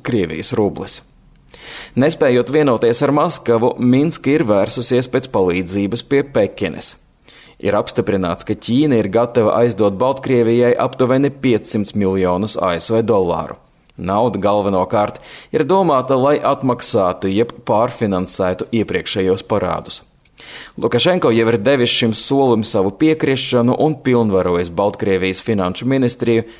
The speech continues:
parakstīt aizņēmuma vienošanos.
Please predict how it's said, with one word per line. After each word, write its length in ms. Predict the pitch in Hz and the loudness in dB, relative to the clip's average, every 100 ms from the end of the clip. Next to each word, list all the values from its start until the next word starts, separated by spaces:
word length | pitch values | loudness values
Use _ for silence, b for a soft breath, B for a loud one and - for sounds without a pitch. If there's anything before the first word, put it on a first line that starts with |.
| B - | B -2
parakstīt 540 | 117 101 - - 98 - | 0 0 -2 -6 -6 -4
aizņēmuma 680 | 104 98 87 90 87 101 104 | -4 -4 -4 -6 -4 -2 0
vienošanos. 800 | 107 95 85 - 101 82 - | 0 0 -4 -4 -6 -6 -8